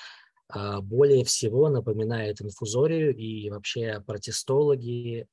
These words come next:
и целиатологи, ни у кого из них не было сомнений, что этот хемимастикс является, а,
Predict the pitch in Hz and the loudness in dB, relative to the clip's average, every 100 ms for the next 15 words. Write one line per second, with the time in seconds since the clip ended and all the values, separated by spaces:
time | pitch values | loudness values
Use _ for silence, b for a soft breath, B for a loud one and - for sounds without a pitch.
0 | _ 98 95 104 - _ _ - 113 110 | _ -16 -14 -16 -18 _ _ -10 -6 -6
1 | 104 135 147 139 117 110 107 113 113 120 | -2 0 2 0 -2 -8 -8 -8 -8 -4
2 | 123 107 104 101 _ 104 117 120 110 113 | -2 -4 -10 -20 _ -8 -4 -4 -2 -4
3 | 98 101 - 107 113 156 160 117 - - | -4 -4 -2 -2 0 2 0 -2 -4 -8
4 | 98 98 98 B - 101 - - 107 107 | -10 -10 -12 B -14 -14 -12 -10 -4 -2
5 | 143 151 - - - - - 107 104 117 | 0 -2 -6 -10 -8 -8 -8 -8 -6 -2
6 | 127 123 - 98 - - B B B _ | -2 0 -4 -6 -14 -20 B B B _
7 | 104 95 92 | -8 -6 -6